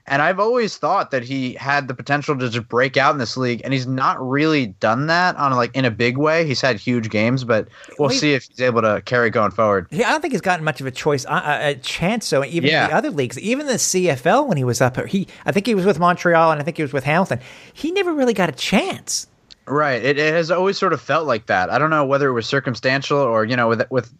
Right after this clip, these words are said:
Speaker 1: Money Reynolds out, he's
Speaker 2: Hmm.
Speaker 1: obviously getting a chance, and Wash is getting his chance, and, and players are sort of getting to step up. Jordan Williams did not get any opportunities in this game, but,
Speaker 2: Yeah.
Speaker 1: uh, Lonnie, you know, we'll see. He could be,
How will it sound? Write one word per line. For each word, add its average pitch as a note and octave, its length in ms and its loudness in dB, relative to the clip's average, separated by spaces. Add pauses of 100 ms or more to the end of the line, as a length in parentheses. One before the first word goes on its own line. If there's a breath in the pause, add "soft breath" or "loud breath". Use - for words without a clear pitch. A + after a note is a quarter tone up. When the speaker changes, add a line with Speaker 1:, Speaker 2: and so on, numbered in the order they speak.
Speaker 1:
Money C3+ 300 0
Reynolds A#2 380 2
out, B2 480 0
he's A#2 320 -4
Speaker 2:
Hmm. A#2+ 60 0
Speaker 1:
obviously A2+ 500 -2
getting A2+ 280 0
a A2 40 2
chance, A2+ 440 0
and A2 140 0
Wash G2+ 320 0
is A2 140 0
getting A2 260 0
his A2 180 -2
chance, A2 400 0
and, G#2 180 0 (380 loud breath)
and A2 200 0
players A#2 420 0
are A2 140 0 (100)
sort A#2+ 240 0
of A2+ 60 -2
getting A2+ 240 2
to G2+ 80 -2
step G#2+ 340 0
up. B2 320 0 (320)
Jordan C#3 260 0
Williams A#2 460 0
did A2 160 0
not A2 300 2 (160)
get A2 160 2
any A2 180 2
opportunities G#2 500 0
in G2 80 -4
this F#2+ 140 -2
game, G#2 260 2
but, G#2 240 0 (420 loud breath)
Speaker 2:
Yeah. A2+ 60 0
Speaker 1:
uh, G#2+ 360 2 (420)
Lonnie, C#3+ 480 0
you E3+ 160 -2
know, F3+ 300 0
we'll D3+ 120 0
see. F#3+ 280 0
He C3 120 0
could F3+ 240 -2
be, F3+ 380 0